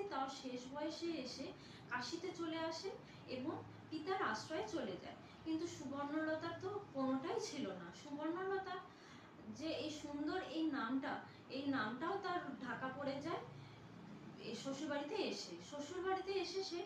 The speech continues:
মেজ বউ নামে পরিচিত হয়। এরপরে সে, এরপরে, আহ, বকুল কথা উপন্যাস।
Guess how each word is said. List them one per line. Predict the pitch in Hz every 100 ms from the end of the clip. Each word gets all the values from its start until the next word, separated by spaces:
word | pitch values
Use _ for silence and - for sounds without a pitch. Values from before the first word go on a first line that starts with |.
| 320
মেজ | 269 269
বউ | 320 359 381
নামে | 294 262 262 -
পরিচিত | 247 226 - 254
হয়। | 349 208 170 - - - - - -
এরপরে | 311 349 381 415 415
সে, | 339 254 240 - - - - 240 226 220 214 -
এরপরে, | 269 277 - 381 381 - - - - - - -
আহ, | 208 208 - 208
বকুল | 277 285 339
কথা | 320 302 453
উপন্যাস। | 381 - 220 175 160